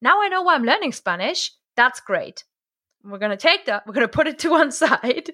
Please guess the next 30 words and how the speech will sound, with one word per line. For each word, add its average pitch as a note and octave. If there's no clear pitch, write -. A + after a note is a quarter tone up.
because C#4+
no E4
one F#4+
can D#4
really C#4
work C#4
with -
that. -
That's -
the B3
exciting, C#4
but A#3+
also A#3
really A3+
wibbly G#3+
wobbly F#3+
bit. F4+
So B3
then C#4
we D4
need C4
to A3
break A#3+
it F#3+
down. F#3+
And A#3
then B3+
I A#3
usually A#3
say, G3+